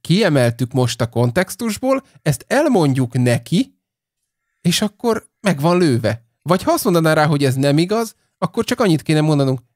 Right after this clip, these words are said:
"Ildikó, ezt ön mondta." Kétezertizenhat, nulla öt, tizenhét, vagy tizennyolc, tizenhét. Vagy tizenhat,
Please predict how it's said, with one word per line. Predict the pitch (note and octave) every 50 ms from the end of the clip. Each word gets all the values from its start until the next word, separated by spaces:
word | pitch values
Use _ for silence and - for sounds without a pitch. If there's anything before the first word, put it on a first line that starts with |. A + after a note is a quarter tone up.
| _ _ -
"Ildikó, | - B2+ A#2 A#2+ B2+ B2+ A#2+ - - - - - - - -
ezt | D#3+ - - - -
ön | D4 F3 B2 A2+
mondta." | A#2+ A#2+ A2+ G#2+ G#2 A2+ A2 A2 A2 _ _ _ _ _ _ _ _ _ _ _ _ _ _ _ _ _ _ - - _ _ _ _ _ _ _ _ _ _ _ _ _ _
Kétezertizenhat, | - C#4 A#3 E3 - D3+ B2+ C3+ C3 B2+ - - D#3 B2 B2+ A2+ G#2+ C3+ D3+ A3+ B3 - - - _ _ _ _ - - - _ _ _ _ _ _ _
nulla | - D#3+ F#3+ F#3+ D3+ B2+ A#2 G#2 - -
öt, | F#3+ G3+ F#3 - - - _ _ _ -
tizenhét, | D3 C#3 C3+ E3 E3 E3+ F3 E3 - _ - - C3+ C#3+ F3 G3+ - _ _ _ -
vagy | - B2+
tizennyolc, | A#2 - C3+ C#3+ D#3 D#3 D3 C3 A#2 C3+ F3 - - - _ _ _
tizenhét. | - D#3+ D3+ E3+ C#3+ B2+ C#3 C3 G#2+ - _ _ _ _ _ _ _ _ _ _ _ _ _ _ _ _ _ _ _ _ _ _ _ _ _ _ _ _ _ _ -
Vagy | B2+ B2+ A#2+
tizenhat, | - C3+ - C3 B2 A#2 A#2 B2 A#2 G#2